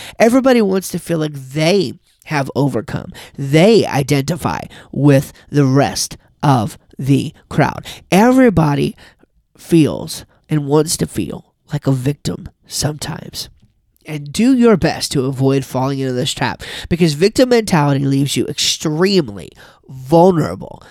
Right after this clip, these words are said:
to outside influence when you're not thinking clearly. So watch out for that. Watch out for victim mentality. Talk to your family and set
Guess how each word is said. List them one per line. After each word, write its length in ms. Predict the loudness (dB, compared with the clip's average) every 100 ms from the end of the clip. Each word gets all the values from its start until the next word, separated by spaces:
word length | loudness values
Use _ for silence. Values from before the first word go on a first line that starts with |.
| _
to 140 | -4 0
outside 640 | 2 2 0 -2 0 -2
influence 680 | -2 -6 0 0 0 -4 -8
when 160 | -8 -6
you're 160 | -6 -6
not 480 | -2 -2 -2 -4 -14 _
thinking 680 | _ -2 -2 -4 -8 -8 -16 _ _
clearly. 640 | -10 -8 -10 -12 -16 -20 _ _ _ _ _ _ _ _ _ _ _ _ _ _ _ _ _ _ _ _ _ _ _ _ _ _ _ _ _ _ _ _ _ _ _ _ _ _ _
So 220 | 0 2
watch 240 | 4 4
out 140 | 2 2
for 100 | 0
that. 280 | -2 -4 -4
Watch 160 | -4 0
out 140 | -2
for 80 | 0
victim 340 | 0 0 2
mentality. 600 | 0 -2 0 0 0 0 -2 _ _ -20 -20 -20 _ _ 0
Talk 180 | 0
to 80 | 2
your 80 | 2
family 320 | 2 4 4
and 80 | 2
set 240 | 2 2